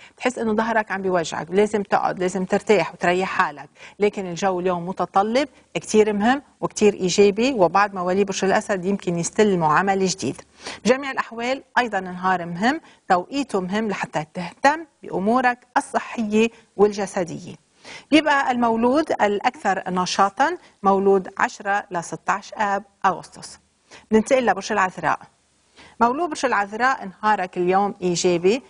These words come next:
نهارك حلو، نهار مطمئن،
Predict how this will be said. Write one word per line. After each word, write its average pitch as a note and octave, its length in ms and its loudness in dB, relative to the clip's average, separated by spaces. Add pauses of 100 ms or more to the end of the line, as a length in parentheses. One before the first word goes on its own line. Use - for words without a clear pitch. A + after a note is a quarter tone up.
(120)
نهارك F3+ 440 2
حلو، F#3+ 380 2 (200)
نهار F#3+ 340 4
مطمئن، G3 680 0